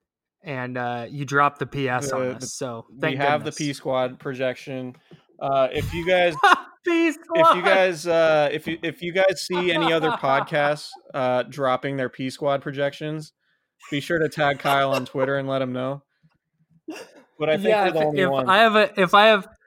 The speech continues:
Speaker 1: if I have practice squad beef, I'm letting people know,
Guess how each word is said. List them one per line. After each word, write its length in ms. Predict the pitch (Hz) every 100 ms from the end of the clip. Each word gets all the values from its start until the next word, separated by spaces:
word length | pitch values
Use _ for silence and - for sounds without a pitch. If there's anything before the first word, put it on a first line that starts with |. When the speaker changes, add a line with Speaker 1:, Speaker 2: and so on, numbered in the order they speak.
| _
Speaker 1:
if 180 | 202 180
I 80 | 202
have 220 | 208 202 -
practice 480 | 196 175 - 180 -
squad 460 | 196 180 160 143
beef, 340 | 170 170 147 160
I'm 140 | 160
letting 280 | 160 156 165
people 280 | 160 160 156
know, 380 | 151 147 139